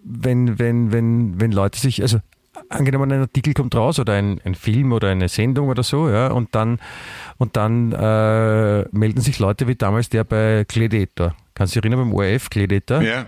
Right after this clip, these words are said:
Speaker 1: Und
Speaker 2: ja.
Speaker 1: gibt's denn die Chance überhaupt ohne die Szene und so? Und dann das, dann kommt die allergische Reaktion, weil das, das sind die, die müssen halt auf die Leute, die allergisch auf, auf Inhalte reagieren müssen, die dann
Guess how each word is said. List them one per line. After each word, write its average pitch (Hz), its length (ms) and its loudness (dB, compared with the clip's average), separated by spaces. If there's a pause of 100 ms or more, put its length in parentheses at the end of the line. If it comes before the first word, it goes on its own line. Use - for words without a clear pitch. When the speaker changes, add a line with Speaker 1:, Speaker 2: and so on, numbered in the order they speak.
(200)
Speaker 1:
Und - 80 0
Speaker 2:
ja. 107 120 0
Speaker 1:
gibt's 127 160 0
denn 143 100 2
die 143 100 0
Chance 120 320 0
überhaupt 127 320 0
ohne 123 160 0
die 123 100 -4
Szene 110 220 -2
und 110 60 -4
so? 147 100 -2 (460)
Und 123 220 0
dann 123 240 0
das, - 380 -2
dann 123 260 -2
kommt 131 260 -2
die 135 120 0
allergische 113 460 0 (280)
Reaktion, 120 580 0
weil 120 80 -2
das, 117 240 -4
das - 160 -2
sind 131 200 -4
die, 131 100 2
die 123 200 2
müssen 120 320 0
halt 117 200 0
auf 117 100 -4 (380)
die 131 60 2
Leute, 104 280 0
die 139 100 0
allergisch 117 480 2
auf, 110 340 0
auf - 420 -4
Inhalte 120 520 0
reagieren 120 480 0
müssen, 117 260 0
die 110 100 0
dann 113 320 0